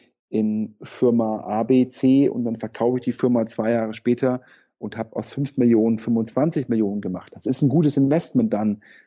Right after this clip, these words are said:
Auch zwanzig Millionen sind für jeden, der hier zuhört,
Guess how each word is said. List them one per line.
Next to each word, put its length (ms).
Auch 200
zwanzig 400
Millionen 420
sind 260
für 200
jeden, 400
der 80
hier 160
zuhört, 480